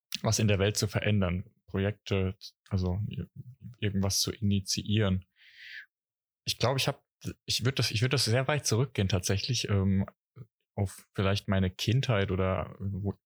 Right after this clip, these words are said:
wie ich aufgewachsen bin, wo ich eigentlich immer so dieses, ähm, also, äh, super familiäres Umfeld gehabt und ich hab eigentlich nie oder immer eine totale Bestärkung bekommen, dass, dass man alles tun kann, also alles machen kann, was man will und es,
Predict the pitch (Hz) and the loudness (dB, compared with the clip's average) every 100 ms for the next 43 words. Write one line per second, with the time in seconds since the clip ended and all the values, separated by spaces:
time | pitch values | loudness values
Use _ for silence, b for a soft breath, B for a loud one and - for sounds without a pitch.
0 | _ - 98 - 107 - 101 95 - - | _ -2 0 0 -2 -2 -2 0 0 -2
1 | 95 98 117 B B B B B B - | 0 2 0 B B B B B B -2
2 | 98 92 98 113 117 107 104 110 101 101 | 0 0 2 2 0 0 0 2 2 0
3 | 101 98 98 95 - _ b b b b | -2 0 0 -2 -6 _ b b b b
4 | _ - 95 92 - - 95 92 - _ | _ -4 0 0 -2 -2 0 -2 -4 _
5 | _ 110 - _ _ - _ _ _ _ | _ -16 -16 _ _ -20 _ _ _ _
6 | _ _ - 117 - 135 123 - 117 117 | _ _ -18 -14 -14 -10 -4 0 2 2
7 | 110 104 - - 98 104 113 104 117 117 | 4 2 0 0 2 4 2 2 0 2
8 | 104 92 101 101 - 95 - 104 - 107 | 2 2 2 0 0 -4 -2 -2 0 0
9 | 107 - 107 117 135 143 B B B B | 0 2 2 2 2 0 B B B B
10 | - 98 95 117 135 127 98 98 - 110 | -2 0 4 4 4 2 -2 -4 -4 -2
11 | 110 127 117 - - 113 123 104 98 - | 0 0 0 0 2 0 0 0 0 0
12 | 101 101 101 - - 98 101 92 101 110 | 0 0 -2 -4 -4 0 0 2 2 2
13 | - - 113 - 87 95 - 98 98 - | 0 2 2 2 0 -2 -4 -2 0 0
14 | 107 104 107 113 104 95 98 - 92 90 | 0 2 0 0 0 0 0 0 0 2
15 | 95 85 85 - | 0 0 -2 -4